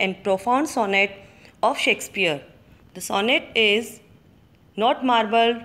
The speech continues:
Nor the Gilded Monuments. It is also called as Sonnet fifteen. Okay? Whenever we are going to study the sonnet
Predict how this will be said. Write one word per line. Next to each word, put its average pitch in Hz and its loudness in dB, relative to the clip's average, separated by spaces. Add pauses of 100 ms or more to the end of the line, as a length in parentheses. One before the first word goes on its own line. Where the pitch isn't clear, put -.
Nor 226 0
the 247 0
Gilded 202 -2
Monuments. 170 -4 (380)
It 196 -6
is 339 -4
also 247 0
called 226 2
as 208 0
Sonnet 196 -2
fifteen. 165 -6 (540)
Okay? 330 0 (540)
Whenever 220 -2
we 349 0
are 330 2
going 233 2
to 359 -4
study 214 -2
the 285 -6
sonnet 202 -2